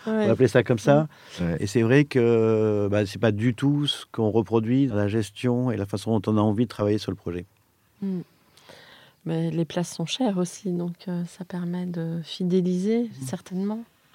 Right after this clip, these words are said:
Speaker 1: Non ?
Speaker 3: Oui, puis d'avoir une vraie culture de,
Speaker 1: Mm.
Speaker 3: de, de,
Speaker 1: D'agence.
Speaker 3: d'agence, en fait.
Speaker 1: Mm.
Speaker 3: Et, et d'ailleurs, c'est, on, quand on a, euh,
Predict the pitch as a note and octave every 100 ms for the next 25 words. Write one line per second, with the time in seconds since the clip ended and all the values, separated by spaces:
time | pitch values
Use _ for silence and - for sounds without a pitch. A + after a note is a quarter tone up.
0 | - G3+ F#3+ D3 E3 - G#2 G#2 A2 A2
1 | F#2+ B2 - F#2+ - A2 A#2+ - - -
2 | F2 F#2 E2+ F2 E2+ D#2+ F#3 F#3+ F#3 G#3
3 | - G#2+ G2+ C3 A2+ F2+ - F2+ - A3
4 | - - - G2+ F#2+ A#2+ B2 G#2+ F#2 G2
5 | - F#2+ G2 G2+ G2+ G2 E2+